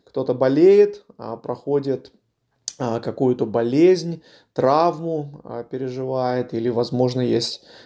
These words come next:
а, инвалидность, с которой они живут. А для кого-то эта тревога выражается через учёбу или школу. А, хорошие оценки, экзамены сдавать, а, может быть, правильную программу выбрать, карьеру,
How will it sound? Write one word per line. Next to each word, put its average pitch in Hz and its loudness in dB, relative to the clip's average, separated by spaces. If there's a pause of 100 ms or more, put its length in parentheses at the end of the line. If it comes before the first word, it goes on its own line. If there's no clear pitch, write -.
(120)
а, 117 0
инвалидность, 160 0
с - -8
которой 156 -2
они 151 -4
живут. 139 -4 (440)
А 120 2
для 139 2
кого-то 214 2 (120)
эта 165 -6
тревога 185 -2
выражается 170 2
через 160 4
учёбу 139 2
или 156 4
школу. 180 2 (260)
А, 120 -20
хорошие 160 0
оценки, 170 0 (460)
экзамены 160 0
сдавать, 135 -4 (180)
а, - -14 (120)
может 117 -6
быть, 113 -6
правильную 139 -2
программу 147 -2
выбрать, 151 -2
карьеру, 160 0